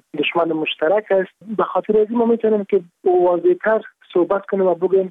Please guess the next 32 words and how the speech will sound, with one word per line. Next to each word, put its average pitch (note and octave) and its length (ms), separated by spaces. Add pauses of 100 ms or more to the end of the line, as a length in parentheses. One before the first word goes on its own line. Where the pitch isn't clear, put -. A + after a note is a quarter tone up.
که F3 60
این F3 160
مسائل F#3 440
است، B3+ 220 (160)
باید G3 300 (480)
روی F#3+ 200
از F3+ 160
این G3+ 100
به F3+ 140
مشترک E3+ 600
هم F3 120
کار E3+ 320
شود. C#3+ 220 (260)
اگر F#3 460 (160)
ما E3+ 320
رابط E3 440
بین E3 280
دو F3 160
مملکت E3 380
نباشه، E3 380
بدابت D#3+ 460
نباشه، E3 540 (280)
اه، E3 260 (120)
خدای G3 280
نخواسته E3 500
باز D#3+ 260 (340)
نتیجه D#3+ 480
از E3+ 180
این G3 200 (480)
منفی E3+ 340
می‌باشه A#2 440
و D#3 340